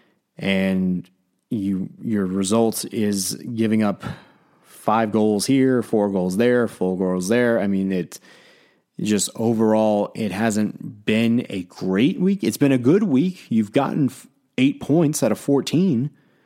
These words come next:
but the case could be made right now that you should have twelve of fourteen, or at least eleven of fourteen. So Golden Knights are gonna have to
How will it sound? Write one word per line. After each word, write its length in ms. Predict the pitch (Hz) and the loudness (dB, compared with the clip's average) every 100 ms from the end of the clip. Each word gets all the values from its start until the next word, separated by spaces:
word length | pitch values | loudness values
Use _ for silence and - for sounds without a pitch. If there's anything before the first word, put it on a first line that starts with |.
| _ _ _ _ _ | _ _ _ _ _
but 380 | 120 123 - 95 | 2 2 0 -2
the 100 | 123 | 0
case 300 | - 123 131 | 2 0 0
could 240 | - 139 | 0 2
be 80 | 131 | 2
made 240 | 127 139 110 | 2 2 2
right 240 | 120 117 | 2 2
now 220 | 120 123 | 2 2
that 100 | 104 | 0
you 140 | 95 110 | 0 0
should 180 | 107 | 0
have 140 | 101 92 | -2 -2
twelve 280 | 104 107 95 | -2 -2 -2
of 80 | |
fourteen, 440 | - 82 - - - _ _ _ _ - | -6 -8 -8 -10 -12 _ _ _ _ -2
or 120 | 110 | 0
at 60 | 107 | 2
least 200 | 110 110 | 0 0
eleven 380 | 104 110 101 85 | 0 0 0 -4
of 80 | |
fourteen. 520 | - - - - - - _ _ _ _ _ _ _ | -6 -10 -10 -16 -20 -20 _ _ _ _ _ _ _
So 460 | - 101 87 82 - _ _ _ _ _ _ _ - | -6 -2 -2 -4 -8 _ _ _ _ _ _ _ 0
Golden 180 | 127 147 | 2 4
Knights 360 | 139 123 - - | 2 0 -6 -10
are 120 | - 113 | -6 0
gonna 240 | 123 117 | 2 2
have 340 | 117 113 107 - | 2 2 -2 -4
to 600 | 117 107 104 98 95 | 0 2 2 2 0